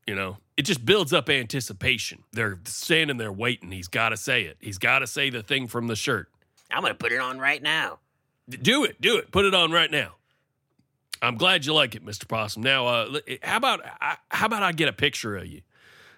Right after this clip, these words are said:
Speaker 1: wearing the shirt?
Speaker 2: Uh, yes, please. I have never felt more like myself.
Speaker 1: All right, now, le-, lean into the mic a little bit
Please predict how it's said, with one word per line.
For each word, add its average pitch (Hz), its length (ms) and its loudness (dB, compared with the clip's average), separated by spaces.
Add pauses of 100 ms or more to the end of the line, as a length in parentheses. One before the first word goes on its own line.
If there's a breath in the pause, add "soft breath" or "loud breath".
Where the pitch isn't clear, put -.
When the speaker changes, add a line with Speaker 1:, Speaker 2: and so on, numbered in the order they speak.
Speaker 1:
wearing 147 280 2
the 107 80 -6
shirt? 110 340 -2 (160)
Speaker 2:
Uh, 98 420 0
yes, 151 240 -4
please. 147 680 -6 (140)
I 156 160 2
have 127 140 -4
never 139 320 -4
felt 131 320 -4 (200)
more 131 320 -4
like 120 300 -2
myself. 117 720 -2 (100)
Speaker 1:
All 151 80 6
right, 165 200 0
now, 156 200 2
le-, 160 200 -2 (240)
lean 269 320 0
into 202 200 2
the 170 100 2
mic 143 300 4
a 123 60 -6
little 113 240 -4
bit 104 320 -8